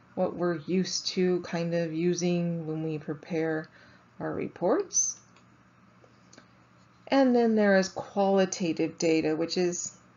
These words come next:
really a fascinating use of data, um, 'cause it is visual data, recorded data, focus studies, studies of behavior. Qualitative data can be very powerful,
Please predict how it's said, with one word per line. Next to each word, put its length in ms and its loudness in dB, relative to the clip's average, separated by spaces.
really 280 4
a 80 2
fascinating 1000 0
use 320 0
of 240 0
data, 540 4
um, 440 -6
'cause 200 -2
it 100 2
is 240 2
visual 520 4
data, 340 -2
recorded 720 -2
data, 340 -2
focus 540 -2
studies, 480 0
studies 500 -2
of 180 -2
behavior. 760 -6
Qualitative 920 0
data 320 2
can 200 -4
be 220 -4
very 420 -4
powerful, 880 0